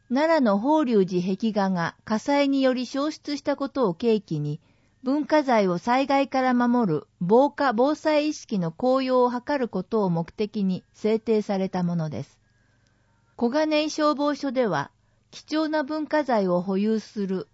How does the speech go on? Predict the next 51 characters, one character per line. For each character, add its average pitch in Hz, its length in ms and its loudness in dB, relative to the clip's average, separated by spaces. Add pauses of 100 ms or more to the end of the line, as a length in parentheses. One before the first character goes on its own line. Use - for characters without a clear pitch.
江 208 120 0
戸 311 160 0
東 302 280 -2
京 294 220 -2
建 294 340 -4
物 285 260 -2
園 165 220 0
で 156 200 -4 (260)
消 311 320 0
防 302 260 4
演 302 180 2
習 185 240 -4
を 156 220 -2
実 156 380 -6
施 - 20 -8
し 160 160 -10
ま 139 160 -6
す。 - 220 -20 (840)
時、 240 440 -6 (120)
一 262 280 -4
月 311 240 0
二 302 160 -2
十 247 180 0
六 190 260 -2
日 190 280 -4
火 185 180 -8
曜、 185 340 -2 (300)
午 277 180 0
前 214 240 0
九 240 180 -4
時 185 120 -4
か 156 160 -6
ら、 127 160 -8 (540)
と 226 100 -6
こ 240 160 2
ろ、 226 240 0 (220)
江 220 80 0
戸 302 160 0
東 302 240 -2
京 285 200 -4
建 262 300 -2
物 247 260 0
園、 156 220 -4 (240)
都 311 140 -2
立 240 380 -4
小 220 140 -6
金 262 300 -2
井 247 80 -2
公 233 300 0
園 185 200 0
内。 110 280 -8